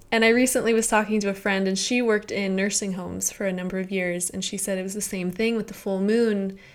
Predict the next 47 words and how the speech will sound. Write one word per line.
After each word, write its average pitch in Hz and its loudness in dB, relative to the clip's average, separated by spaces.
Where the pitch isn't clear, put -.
Um, 190 -4
it 220 -4
would 196 0
bring 214 2
out - 0
a 214 -4
lot 202 2
of 196 -4
interesting 208 -2
habits 190 -2
in 196 -2
the 190 -4
patients 196 -4
there. 185 -4
So, 196 2
oh, 247 8
and 262 6
children. 214 2
If 175 -4
you 226 4
have 240 0
children, 196 2
you'll 180 2
probably 214 2
<laughs> 254 8
notice 254 8
during 233 6
the 226 2
full 226 2
moon, 233 4
they 202 4
tend 208 -2
to 202 0
be 190 0
a - -6
little 202 0
wild 175 0
and 190 -2
maybe 190 0
have 202 -6
a 196 -6
hard 190 -4
time 190 -6
going 185 -4
to 185 -6
sleep. 185 -4
And 139 -6